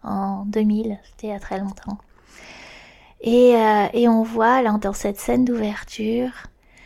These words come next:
deux acteurs, un frère et une sœur qui se réveillent. Et on voit comment ils émergent, comment ils s'étirent,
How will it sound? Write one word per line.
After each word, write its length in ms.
deux 440
acteurs, 840
un 100
frère 300
et 40
une 120
sœur 320
qui 160
se 140
réveillent. 800
Et 120
on 40
voit 180
comment 280
ils 200
émergent, 560
comment 260
ils 140
s'étirent, 1040